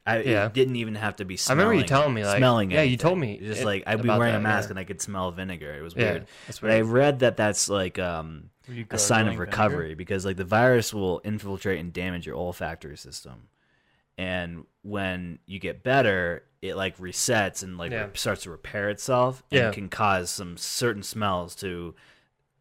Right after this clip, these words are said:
Speaker 1: smell off or
Speaker 2: Mm-hmm.
Speaker 1: different from what you're normally, uh, used to.
Speaker 2: Yeah, yeah.
Speaker 1: Um, and that was weird to me. I didn't, I didn't know, but so I felt,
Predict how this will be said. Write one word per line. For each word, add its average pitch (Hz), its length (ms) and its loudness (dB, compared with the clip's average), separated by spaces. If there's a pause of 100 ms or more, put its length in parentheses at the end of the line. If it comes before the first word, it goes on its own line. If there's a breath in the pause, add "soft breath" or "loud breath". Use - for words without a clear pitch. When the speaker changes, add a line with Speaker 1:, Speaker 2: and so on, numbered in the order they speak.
(420)
Speaker 1:
smell 101 360 -2
off 90 640 -2
or 92 180 -2 (100)
Speaker 2:
Mm-hmm. - 280 -18
Speaker 1:
different 101 400 -6
from 87 240 -12
what 82 160 -8
you're 90 120 -10
normally, 85 580 -12 (120)
uh, 73 280 -8
used 78 320 -14
to. 65 200 -20 (120)
Speaker 2:
Yeah, 113 260 -8
yeah. 87 480 -6
Speaker 1:
Um, 69 220 -12 (480)
and 117 120 2
that 156 120 6
was 135 140 6
weird 117 260 6
to 87 80 -4
me. 73 200 -10
I 98 120 0
didn't, 101 320 0 (100)
I 104 100 0
didn't 104 260 -2
know, 90 360 -2 (320 loud breath)
but - 340 4 (640)
so 139 160 0
I 151 60 4
felt, 180 420 2